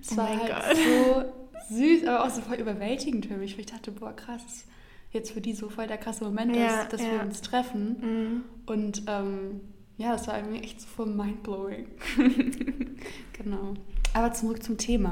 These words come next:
Speaker 2: Genau.
Speaker 1: Bücher.
Speaker 2: Wir haben
Speaker 1: Bücher.
Speaker 2: das Ganze in so ein paar Kategorien unterteilt und wir fangen jetzt mal an mit Kunstbüchern.
Speaker 1: Mhm.
Speaker 2: Jette, was hast du uns zu bieten?
Speaker 1: Yes. Also als ich angefangen habe zu studieren,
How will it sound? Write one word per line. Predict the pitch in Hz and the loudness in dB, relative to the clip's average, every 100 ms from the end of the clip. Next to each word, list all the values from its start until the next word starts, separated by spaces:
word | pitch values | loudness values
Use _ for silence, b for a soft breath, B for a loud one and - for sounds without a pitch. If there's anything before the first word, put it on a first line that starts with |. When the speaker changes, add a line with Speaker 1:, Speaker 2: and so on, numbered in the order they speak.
| - - | 2 8
Speaker 2:
Genau. | 269 294 | 10 10
Speaker 1:
Bücher. | - 190 202 208 - | 10 4 4 0 -4
Speaker 2:
Wir | 226 220 | 0 6
haben | 240 | 8
Speaker 1:
Bücher. | 285 | 8
Speaker 2:
das | 277 | 8
Ganze | 240 254 277 | 6 6 6
in | 254 240 | 6 6
so | 240 | 6
ein | 226 226 | 6 4
paar | - 226 233 | 4 4 6
Kategorien | 240 233 220 226 226 269 277 | 2 0 4 4 6 6 6
unterteilt | 202 202 202 - 196 202 233 339 - - | 2 -2 -4 -4 0 2 2 2 -2 -4
und | 214 214 214 214 | 4 6 6 4
wir | 220 226 | 2 0
fangen | 285 311 | 2 2
jetzt | 285 269 | 0 -2
mal | 233 | 0
an | 208 226 226 | 2 4 4
mit | 226 - | 2 -2
Kunstbüchern. | - 392 440 - - 185 - - 294 226 233 214 226 | 0 0 0 -4 -4 -4 -4 0 2 4 4 4 0
Speaker 1:
Mhm. | 320 B B - | 0 B B -6
Speaker 2:
Jette, | 269 247 | -2 -2
was | 214 247 | -2 -2
hast | 247 | 0
du | 240 | 0
uns | 240 | 0
zu | - | 2
bieten? | 254 277 247 208 | 4 4 4 0
Speaker 1:
Yes. | 202 - | 2 8
Also | 240 254 262 | 12 12 8
als | - - | 2 0
ich | - | 0
angefangen | 311 294 262 | 0 2 2
habe | 247 - | 4 2
zu | - | 0
studieren, | - 196 254 214 208 294 | 0 2 4 4 4 2